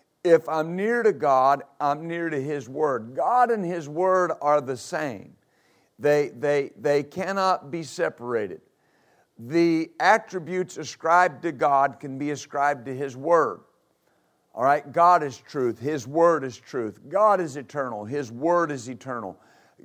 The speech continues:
God cannot lie. His Word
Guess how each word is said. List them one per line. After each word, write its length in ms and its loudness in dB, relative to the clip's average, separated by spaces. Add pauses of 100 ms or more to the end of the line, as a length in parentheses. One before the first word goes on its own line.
God 420 4
cannot 500 -4
lie. 360 -2
His 300 -8
Word 720 0